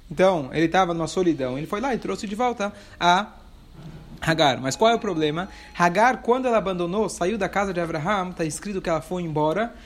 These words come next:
E o Rashi comenta pra gente: ela foi embora significa ela abandonou também o Deus de Abraham. Ela era uma princesa.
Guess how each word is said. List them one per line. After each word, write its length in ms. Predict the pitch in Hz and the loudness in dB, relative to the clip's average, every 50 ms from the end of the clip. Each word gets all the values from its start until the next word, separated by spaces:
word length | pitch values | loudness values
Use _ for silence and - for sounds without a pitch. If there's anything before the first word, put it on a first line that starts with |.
| - - - | -20 -12 -8
E 60 | 147 | -4
o 60 | 147 | 0
Rashi 260 | 151 175 196 180 185 | 0 0 0 -2 -6
comenta 340 | 160 - 165 160 180 175 185 | -8 -6 -6 -6 -4 -6 -6
pra 140 | 165 170 160 | -6 -6 -6
gente: 220 | 165 208 196 - | -6 -6 -6 -6
ela 100 | 180 160 | -6 -6
foi 160 | 156 - 175 165 | -6 -6 -6 -4
embora 260 | 165 165 180 185 175 | -2 -2 -2 -2 -4
significa 600 | - 165 151 147 143 - - 196 214 196 208 202 - | -6 -8 -8 -8 -8 -6 -4 -4 -2 -2 -2 -4 -2
ela 220 | - 160 160 160 156 | -4 -2 -2 -2 -2
abandonou 580 | 143 139 156 156 151 143 143 147 170 190 190 - - - - | -2 -4 -6 -4 -4 -4 -4 -2 -4 -4 -4 -6 -10 -4 -4
também 400 | 165 151 151 151 185 185 165 - | -2 -2 -2 -4 -4 -4 -4 -6
o 80 | 151 147 | -6 -4
Deus 240 | 135 165 170 156 | -2 -2 -2 -2
de 80 | 139 139 | -4 -6
Abraham. 360 | 131 131 135 123 117 117 113 113 - - - - - - - - - - - - - - | -8 -8 -10 -10 -10 -10 -10 -12 -14 -18 -18 -18 -18 -18 -18 -18 -20 -20 -20 -20 -8 0
Ela 220 | - 233 262 254 240 | 2 2 4 4 0
era 260 | - 196 202 208 214 | 0 2 0 0 0
uma 100 | 208 196 | -2 -4
princesa. 500 | - 190 180 156 - 165 151 135 127 | -6 -6 -6 -4 -2 -2 -2 -2 -4